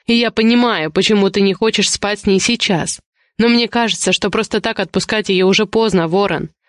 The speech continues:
Она не проживёт и дня. Высадим мы её хоть возле Белого дома вместе с отрядом Альфа. После всего, что было, для неё лучше оставаться здесь с нами. Так мы хотя бы сможем её защитить.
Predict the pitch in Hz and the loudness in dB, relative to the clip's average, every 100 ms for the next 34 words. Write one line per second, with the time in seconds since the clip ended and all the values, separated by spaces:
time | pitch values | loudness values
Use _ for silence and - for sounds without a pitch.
0 | _ - 220 247 240 233 226 226 247 247 | _ -6 -2 2 2 0 0 2 0 0
1 | 240 226 180 151 - - 226 240 214 196 | 2 2 0 -4 -8 -2 0 0 0 2
2 | 196 196 196 - 226 196 214 196 196 190 | 2 2 0 -2 -2 0 0 0 0 0
3 | 196 196 185 208 220 180 214 - 196 202 | 2 2 0 0 2 2 0 0 -2 -2
4 | 185 202 208 208 226 196 160 - - _ | 0 0 -2 -4 -2 -4 -6 -10 -12 _
5 | _ _ _ _ - 240 247 220 - 254 | _ _ _ _ -2 0 0 0 0 0
6 | 254 - 190 190 226 180 - _ _ - | 0 0 0 2 2 2 -2 _ _ -2
7 | 220 240 240 262 240 233 226 202 214 220 | 0 2 2 2 2 0 -2 -2 -2 -2
8 | - 214 165 220 - 190 202 202 170 - | 0 0 0 -2 0 0 0 0 -4 -8
9 | _ _ _ - 269 254 214 220 233 208 | _ _ _ -6 0 0 0 -2 -2 -2
10 | - 220 226 202 196 202 190 - 214 - | 0 0 2 2 2 2 0 -2 -2 -2
11 | 175 - | -2 -4